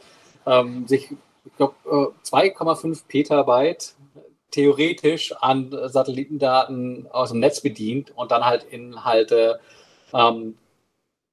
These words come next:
nachlädt quasi für die Flüge, für den Bereich, den du dann irgendwie befliegst und besonders akkurat dann mit K I,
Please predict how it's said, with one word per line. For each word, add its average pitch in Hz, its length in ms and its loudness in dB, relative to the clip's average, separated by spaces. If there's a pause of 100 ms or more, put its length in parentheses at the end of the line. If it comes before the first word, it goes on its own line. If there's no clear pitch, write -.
(120)
nachlädt 127 720 2
quasi 120 400 0
für 123 220 -4
die 117 220 -8
Flüge, 131 680 0
für 131 120 -4
den 123 240 -2
Bereich, 113 640 0 (320)
den 117 160 0
du 117 100 -8
dann 113 140 2
irgendwie 110 220 -8
befliegst 117 580 -14
und 117 160 -20
besonders 120 420 2
akkurat 113 680 -2
dann 113 320 -2 (320)
mit 131 200 -2
K 117 180 2
I, 127 500 0